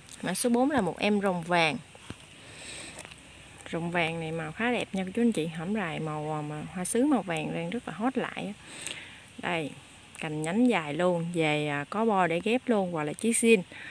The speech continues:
Cây này phân, à, bảy nhánh nha cô chú anh chị. Có nhánh này nó bị rớt là không tính nha. Cái nhánh kia là bảy nhánh á. Đây, cái hoành củ nó. Cái hoành củ nó là khoảng, à,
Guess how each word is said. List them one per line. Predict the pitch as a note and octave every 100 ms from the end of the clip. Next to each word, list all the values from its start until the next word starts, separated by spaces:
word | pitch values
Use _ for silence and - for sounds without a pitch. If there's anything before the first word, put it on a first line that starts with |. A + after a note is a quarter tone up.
| - - - - - - - - - - - - - - - - -
Cây | F#3
này | F#3 E3
phân, | - F#3+ G3
à, | F#3+ F#3 F#3 F#3 F#3 - - - - - - - - -
bảy | D3 F#3+
nhánh | A#3+ B3 D4
nha | E4
cô | G3+
chú | A3
anh | B3
chị. | G3+ D#3+ F3 - - -
Có | A#3
nhánh | B3+ B3+
này | C4 F#3
nó | C#4
bị | F#3
rớt | F#3+ A#3 C4
là |
không | F3 F3+
tính | G#3+ A#3+
nha. | D4+ A3 F3+ - - - -
Cái |
nhánh | A#3 B3
kia | B3 G#3
là | E3
bảy | C#3+ D3
nhánh | A3+ B3 C4+
á. | C#4+ - - - - - - - - - - - - - - - - - - -
Đây, | - F3+ E3 E3 - - - - - - -
cái | A3
hoành | G3 E3+
củ | D#3+ E3
nó. | A3+ B3+ D4 - - - - - - - - - - - - -
Cái | B3+
hoành | A3+ F3+
củ | F#3 E3+
nó | A#3
là | C4 A3
khoảng, | - F#3 G#3+ C4
à, | B3 G#3+ G3+ G3+